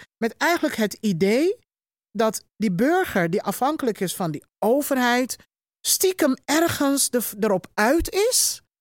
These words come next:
om een loopje te nemen met die overheid. Hè, en om, een, om, om misbruik te maken, hè, van de bes-, de, de goedheid van de be-, de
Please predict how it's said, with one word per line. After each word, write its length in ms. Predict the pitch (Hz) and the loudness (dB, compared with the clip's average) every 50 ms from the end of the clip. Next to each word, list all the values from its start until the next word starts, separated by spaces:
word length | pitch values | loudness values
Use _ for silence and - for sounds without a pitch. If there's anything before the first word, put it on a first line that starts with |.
| _ _ _ _ _ _ _ _ _ _ _ _ _ _ _ _ _ 262 | _ _ _ _ _ _ _ _ _ _ _ _ _ _ _ _ _ 2
om 120 | 285 277 | 2 4
een 120 | 294 285 277 | 4 4 4
loopje 380 | 302 320 349 349 - 320 302 | 4 4 4 2 0 -2 -2
te 120 | - - 277 | 0 0 0
nemen 340 | 254 262 254 254 247 247 | 2 2 2 2 2 2
met 160 | 233 233 226 196 | 2 2 2 2
die 120 | 220 - | 0 0
overheid. 580 | - 180 170 160 - 170 147 143 135 135 135 - | 2 0 0 0 0 -2 -4 -4 -6 -6 -6 -4
Hè, 100 | 226 254 | -4 -2
en 200 | 247 262 262 254 | -2 0 0 0
om, 160 | 254 247 247 | 0 2 0
een, 220 | 247 240 240 233 - _ _ _ _ | 0 0 -2 -6 -10 _ _ _ _
om, 220 | _ - 233 233 226 | _ -4 -2 -2 0
om 240 | - 240 240 240 240 | 0 0 2 2 2
misbruik 520 | 285 339 330 - - 269 269 262 247 - | 2 2 0 0 -2 0 0 0 0 0
te 100 | - 254 | -2 -2
maken, 540 | 233 226 220 220 220 214 - - 202 202 196 - - _ _ _ | 0 2 2 2 2 0 0 0 0 0 -2 -4 -12 _ _ _
hè, 120 | - 254 | -4 -4
van 240 | 254 - 240 220 208 | -2 0 0 0 2
de 140 | 180 220 220 | 2 2 4
bes-, 220 | 180 202 208 - - | 4 2 2 0 -2
de, 420 | - 196 170 160 208 208 202 202 185 | -4 -8 -2 0 2 2 2 2 2
de 220 | 165 196 196 190 190 | 2 2 2 2 2
goedheid 760 | - - - 349 339 - 285 247 233 240 226 - - - - _ | 0 0 -2 -2 -2 0 0 0 0 0 -2 -4 -14 -18 -18 _
van 160 | - - 214 | -4 -2 0
de 100 | 208 190 | 0 0
be-, 480 | 180 196 - - 185 180 - - 185 180 | 0 -2 -4 -6 -8 -8 -4 -4 -2 0
de 420 | 170 196 196 190 185 180 190 202 | 0 2 2 2 2 0 -2 -6